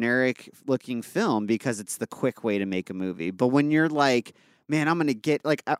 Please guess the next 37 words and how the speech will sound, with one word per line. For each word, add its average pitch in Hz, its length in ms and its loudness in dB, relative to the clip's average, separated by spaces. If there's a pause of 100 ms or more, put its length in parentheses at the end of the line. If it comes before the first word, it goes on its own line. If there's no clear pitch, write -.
from 185 160 2
what 214 120 4
I 151 100 6
heard, 135 440 4
he 139 160 -8
would 185 140 4
be 147 80 0
making 139 300 0
this 117 140 0
shit 123 200 -2
up 117 140 0
on 107 120 -2
the 95 80 -6
fly. 95 440 -2
Like, 101 360 0
"All 160 140 6
right, 117 220 0
we're 135 140 6
gonna 131 200 2
just 113 200 -4
fucking 117 280 -2
try 104 280 0
this. 98 200 -4
We're 123 140 0
gonna 123 180 0
try 117 280 0
that. 104 200 0
We're 135 120 2
gonna 131 160 4
do 113 220 0
everything." 107 520 -2
And 107 80 -4
it - 80 -10
was 107 160 -6
just 110 160 -6
so 165 220 6
exhausting 98 880 -2